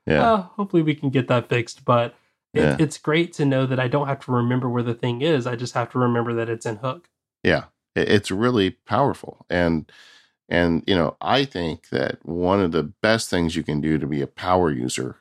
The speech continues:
Speaker 1: at any technology is to figure out the contextual nature of it. This is a drum I bang on every chance I get. But the, the idea that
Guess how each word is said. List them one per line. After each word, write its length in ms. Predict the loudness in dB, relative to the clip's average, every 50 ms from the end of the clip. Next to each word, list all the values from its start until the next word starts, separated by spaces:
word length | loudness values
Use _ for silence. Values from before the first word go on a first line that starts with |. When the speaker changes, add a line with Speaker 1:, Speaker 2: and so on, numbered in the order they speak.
| -4 0
Speaker 1:
at 120 | 0 2 2
any 220 | 2 2 0 0
technology 800 | -2 -4 -8 -8 -8 -8 -6 -4 -4 -6 -6 -8 -10 -10 -12 -12 -14 _ -20 -20 -20 -20 -20 -20 _ _ _
is 160 | 0 0 2
to 100 | 2 -2
figure 360 | 0 2 0 2 2 2 2 2
out 180 | 2 0 -4 _ -6
the 140 | 0 0 0
contextual 760 | 0 2 -2 -2 0 0 -2 -2 -2 -4 -4 -2 -2 -2 0
nature 400 | 0 0 -2 -2 -2 -2 0 0
of 120 | 0 0
it. 200 | 0 -2 -2 -4
This 200 | -8 -8 -6 -6
is 100 | -6 -6
a 80 | -8 -8
drum 380 | -6 -2 0 2 2 2 2
I 80 | 0 -2
bang 340 | -2 0 0 0 0 0 0
on 160 | 0 0 0
every 160 | -2 -2 -4
chance 360 | -6 -4 -4 -2 -2 -2 -4
I 100 | -6 -8
get. 420 | -8 -6 -2 0 0 0 0 -4 -6 _ _ _ _ _
But 220 | -2 -2 -2 -4 _ -20 -20 -20 -20 -20 -20 _
the, 140 | 0 0 0
the 200 | 2 0 0 0
idea 540 | 2 2 2 2 2 0 0 2 2 2 2
that 240 | 0 0 -2 -2